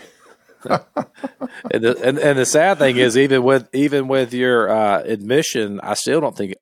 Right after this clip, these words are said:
Speaker 2: think people are gonna believe, believe him. So, <laughs> you know,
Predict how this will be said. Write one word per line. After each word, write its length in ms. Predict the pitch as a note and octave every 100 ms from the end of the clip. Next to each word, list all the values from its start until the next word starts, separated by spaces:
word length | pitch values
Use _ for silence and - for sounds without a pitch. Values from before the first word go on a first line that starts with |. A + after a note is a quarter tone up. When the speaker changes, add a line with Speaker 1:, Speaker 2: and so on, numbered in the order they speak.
| _
Speaker 2:
think 180 | - G2+
people 240 | G#2 G#2 F#2+
are 40 |
gonna 180 | F#2+ F2
believe, 460 | F2 F2+ F2+ F2 - F#2+
believe 300 | F#2 F2+ F2
him. 140 | E2+
So, 300 | F2+ F#2 F2 E2+
<laughs> 80 | -
you 100 | A2 -
know, 120 | A#2+